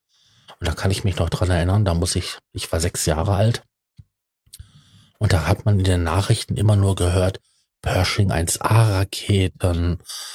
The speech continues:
äh, nukleare Aufrüstung und, ähm, Doppel-, ähm, Beschluss. Komischerweise ist irgendwie bei mir im Kopf hängen geblieben, ähm, Doppelkopfbeschluss. Aber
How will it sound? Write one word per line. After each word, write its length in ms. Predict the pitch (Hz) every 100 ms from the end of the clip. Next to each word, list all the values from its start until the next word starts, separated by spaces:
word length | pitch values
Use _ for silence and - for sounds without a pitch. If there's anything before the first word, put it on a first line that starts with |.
| - -
äh, 160 | 85
nukleare 800 | 85 107 - 104 92 90 90 92
Aufrüstung 1300 | - 123 - 95 110 110 - - - 107 104 107 110 - _ _ _ _ -
und, 420 | 92 87 87 -
ähm, 380 | 85 85 85 82 _ _ _ -
Doppel-, 560 | 107 - 107 101 101
ähm, 400 | 98 92 90 90 -
Beschluss. 680 | 104 - - 101 101 - - _ - - - _
Komischerweise 840 | - 98 - 92 82 90 101 101 95
ist 240 | - -
irgendwie 260 | 98 95 95
bei 140 | 87
mir 140 | 95
im 100 | 90
Kopf 280 | 85 - -
hängen 140 | 107 101
geblieben, 540 | 101 90 92 92 90 _ - - - - - -
ähm, 540 | 92 90 87 82 80 - _ _ _ - - _
Doppelkopfbeschluss. 1400 | - 98 120 98 - 92 - - 80 76 - 82 - - - _ _ _ -
Aber 320 | 101 95 -